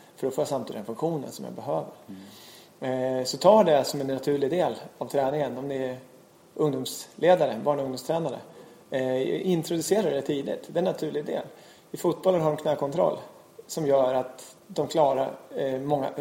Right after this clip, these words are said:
Speaker 1: framförallt
Speaker 2: Mm.
Speaker 1: tjejer, klarar sina knän,
Speaker 2: Mm.
Speaker 1: som kan hålla på med sin idrott och ha kul där. Eh, införa en som en naturlig del. Det tar några minuter. Och för mig nu, ja, men det är bara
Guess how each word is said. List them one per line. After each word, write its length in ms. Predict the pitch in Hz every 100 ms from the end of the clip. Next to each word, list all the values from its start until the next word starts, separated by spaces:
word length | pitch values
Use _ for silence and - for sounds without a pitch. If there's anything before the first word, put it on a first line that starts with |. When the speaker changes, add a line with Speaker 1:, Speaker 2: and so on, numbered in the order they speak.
| 143
Speaker 1:
framförallt 200 | 156 -
Speaker 2:
Mm. 160 | 131
Speaker 1:
tjejer, 420 | - 135 120 135 135
klarar 320 | 151 127 127
sina 180 | - -
knän, 280 | - 180 - -
Speaker 2:
Mm. 140 | 123 98
Speaker 1:
som 140 | 143
kan 260 | - 135 123
hålla 160 | 123
på 260 | 131 156 - - -
med 120 | -
sin 120 | - 135
idrott 260 | 127 123
och 60 | -
ha 80 | 117
kul 300 | 170 147 135
där. 140 | 143 - - - - - -
Eh, 360 | 131 127 127 - - - -
införa 440 | 160 180 185 147
en 240 | 135 131 - -
som 200 | - 165
en 60 |
naturlig 400 | 156 - 135 131
del. 220 | 143 135 -
Det 60 |
tar 180 | 135 156
några 180 | 135 127
minuter. 460 | 127 147 143 - - -
Och 60 |
för 100 | 135
mig 320 | 147 147 117 139
nu, 220 | 156 123 - - - - - - -
ja, 100 | 156
men 140 | 151 156
det 80 |
är 40 | 165
bara 220 | 151 143